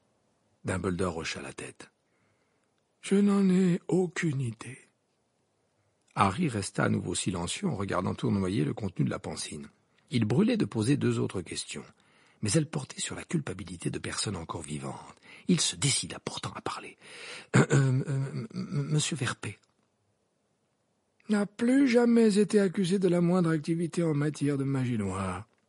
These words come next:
Speaker 1: dit Dumbledore d'une voix tranquille. Ah ! Harry baissa à nouveau les yeux vers le contenu de la pansine, dont le mouvement s'était ralenti, à présent que Dumbledore avait cessé d'y ajouter des pensées.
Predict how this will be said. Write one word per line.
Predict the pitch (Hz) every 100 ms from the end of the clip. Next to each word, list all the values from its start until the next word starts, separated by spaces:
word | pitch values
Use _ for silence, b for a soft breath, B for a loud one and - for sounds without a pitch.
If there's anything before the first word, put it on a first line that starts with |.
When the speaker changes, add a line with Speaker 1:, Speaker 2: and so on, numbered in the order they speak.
| _ _ _ _ _ _ -
Speaker 1:
dit | 101
Dumbledore | 98 92 92 90 87
d'une | 82 85
voix | 82
tranquille. | 80 80 78 78 73 _ _ _ _ _ _
Ah ! | - - - _ _ _ _ _ _ _ _
Harry | 117 117 165
baissa | 117 120 165
à | 120
nouveau | 113 113
les | 95 90
yeux | 113 127
vers | 98 92
le | 92
contenu | 104 95 110
de | 90
la |
pansine, | 87 80 - 110 110 - b b b b
dont | 98
le | 87
mouvement | 87 101 90 107
s'était | 95 82 104
ralenti, | 80 78 - - - - _ _ _ _ _ _ -
à |
présent | - - - 110
que | -
Dumbledore | - - 62 80 85 76
avait | 64
cessé | - 151 -
d'y | - -
ajouter | - - -
des | 170
pensées. | - - - - -